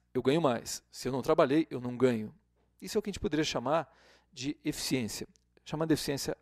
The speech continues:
alocativa em economia. Por outro lado, quando eu desenho a sociedade dessa forma, contribui mais, ganha mais, não trabalhou, não ganha, ou seja, não há espaço para políticas de transferência de renda, não há espaço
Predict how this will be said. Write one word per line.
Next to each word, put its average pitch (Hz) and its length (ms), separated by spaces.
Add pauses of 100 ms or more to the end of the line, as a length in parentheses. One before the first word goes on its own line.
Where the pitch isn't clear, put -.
alocativa 139 920 (200)
em 120 140
economia. 120 540 (880)
Por 214 140
outro 180 180
lado, 135 440 (500)
quando 190 340
eu 190 480 (220)
desenho 185 520
a 202 40
sociedade 120 420
dessa - 220
forma, 131 480 (600)
contribui 185 520
mais, 147 300
ganha 135 240
mais, 117 320
não 139 100
trabalhou, 135 340
não 127 180
ganha, 127 460 (160)
ou 135 60
seja, 113 300
não 131 160
há 147 60
espaço - 480
para 135 120
políticas 139 400
de 120 100
transferência 139 800
de 113 100
renda, 120 500 (600)
não 139 120
há 147 80
espaço 139 580